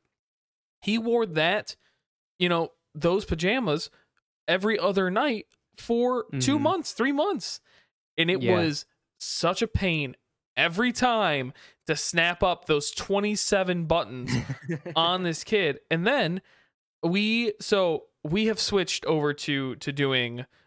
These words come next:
Speaker 1: overnight diapers now, which has been a,
Speaker 2: Yeah.
Speaker 1: like, a safe. But back when he was younger,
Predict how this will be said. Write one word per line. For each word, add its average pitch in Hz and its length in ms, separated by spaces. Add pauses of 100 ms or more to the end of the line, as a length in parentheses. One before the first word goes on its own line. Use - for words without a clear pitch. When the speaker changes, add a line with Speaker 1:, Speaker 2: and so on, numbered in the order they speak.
(220)
Speaker 1:
overnight 151 480
diapers 123 400
now, 107 200
which 117 180
has 131 240
been 139 180
a, 131 80
Speaker 2:
Yeah. 123 240
Speaker 1:
like, 139 180
a 123 80
safe. 131 400 (640)
But 156 260 (720)
back 143 440 (120)
when 147 240
he 151 120
was 135 180
younger, 180 420